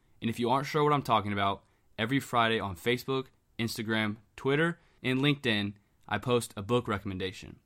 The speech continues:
We got this book from our previous athletic director to read at the beginning of my sophomore year here at K U. And at the time, I wasn't really into reading just yet,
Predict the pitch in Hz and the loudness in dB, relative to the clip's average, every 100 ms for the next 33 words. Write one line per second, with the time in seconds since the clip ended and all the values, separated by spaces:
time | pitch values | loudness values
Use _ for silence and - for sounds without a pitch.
0 | _ _ 120 131 156 185 123 127 123 - | _ _ 0 4 4 4 0 2 0 0
1 | 117 104 98 - 139 139 139 110 113 - | 0 0 0 0 0 2 2 2 0 0
2 | 113 98 104 98 101 101 98 _ _ - | -4 -2 -4 -4 -4 -4 -6 _ _ -10
3 | 113 117 120 104 104 104 104 117 117 107 | -4 0 2 2 -2 -4 -2 0 2 0
4 | 98 - 107 107 104 98 98 95 98 98 | -2 -2 -2 -2 -4 -2 -4 -6 -6 -6
5 | - 95 98 95 - _ _ _ _ _ | -6 -6 -6 -6 -10 _ _ _ _ _
6 | - 127 131 - 147 143 139 - 127 143 | -2 0 0 0 2 2 2 2 4 4
7 | 139 123 127 120 113 107 113 107 101 - | 2 0 2 0 0 0 0 0 -2 -4
8 | 104 95 | -6 -6